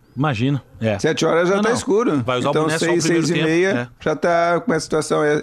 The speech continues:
Speaker 2: é, não pre-, e depois quando tu bota o
Speaker 1: O boné.
Speaker 2: o boné, o que
Speaker 1: Hum.
Speaker 2: que acontece? Esquenta a cabeça.
Speaker 1: Ah, boa. É. Cléo, muito
Speaker 2: É, é,
Speaker 1: é.
Speaker 2: tem que ser, é por,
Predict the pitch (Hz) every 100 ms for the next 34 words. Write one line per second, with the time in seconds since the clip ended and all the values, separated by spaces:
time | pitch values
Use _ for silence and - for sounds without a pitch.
0 | - 294 156 339 - 427 - - - -
1 | 240 247 240 254 269 254 240 240 269 240
2 | 220 185 175 156 139 131 127 131 123 -
3 | - _ - - 147 285 277 233 175 160
4 | 190 202 180 175 190 240 254 269 220 -
5 | - - - - - - 139 - - -
6 | 143 160 - 160 302 - 151 165 190 208
7 | 220 226 226 202 156 120 104 98 135 156
8 | 90 - _ _ _ _ _ _ _ -
9 | 110 90 - - - - 180 160 160 -
10 | 147 185 220 226 - 208 - 214 233 220